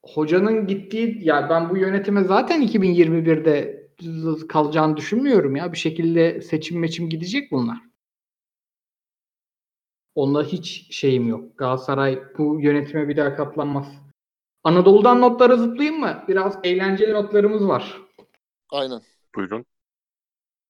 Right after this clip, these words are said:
Speaker 1: Önce şeyden başlayayım. Ee,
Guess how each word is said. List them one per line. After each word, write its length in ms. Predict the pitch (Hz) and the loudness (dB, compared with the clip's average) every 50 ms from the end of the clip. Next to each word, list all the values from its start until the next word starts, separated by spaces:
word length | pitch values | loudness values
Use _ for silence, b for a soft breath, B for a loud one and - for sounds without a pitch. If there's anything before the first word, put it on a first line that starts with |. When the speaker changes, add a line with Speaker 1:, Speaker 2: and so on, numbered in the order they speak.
| _ _ _ _ _ _ _ _ _ _ _ _ _ | _ _ _ _ _ _ _ _ _ _ _ _ _
Speaker 1:
Önce 260 | 247 277 311 311 320 311 | 4 4 4 4 0 0
şeyden 420 | - 311 302 302 320 330 320 285 | 0 0 0 2 0 0 2 2
başlayayım. 680 | 240 220 - - - 185 196 240 - - - - - _ _ _ _ _ _ _ _ _ _ _ _ - | 2 2 2 0 -4 -4 -4 -4 -4 -4 -10 -16 -20 _ _ _ _ _ _ _ _ _ _ _ _ -8
Ee, 400 | - 175 165 165 165 165 160 | -4 -2 0 0 2 2 2